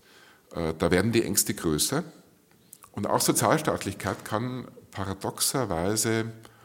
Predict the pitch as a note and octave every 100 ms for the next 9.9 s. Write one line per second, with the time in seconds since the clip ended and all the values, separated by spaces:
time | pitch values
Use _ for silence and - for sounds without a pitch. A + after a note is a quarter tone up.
0 | - - D3 C#3 - D2+ C#2 - D2+ -
1 | A2 E3 - - _ _ _ _ _ -
2 | - F#2 E2+ F2+ G2+ F#2 - F2 - G#2
3 | A#2+ A2+ B2+ G2 C#2+ C2 - - - -
4 | - - - D#2+ - F2 E2+ G2 G2+ F2+
5 | E2+ - F2 F2+ F2 D#2 A2 - G#2+ G#2+
6 | G#2+ G#2 - D2 - D2+ - - G#2+ -
7 | A2 G2+ G#2 - - - A2 A#2+ A#2 B2+
8 | B2 A#2+ A2 - - G2+ G#2+ A#2 F#2+ G2
9 | - D#2+ F#2+ G2 F2 D#2 D#2+ F2 F2+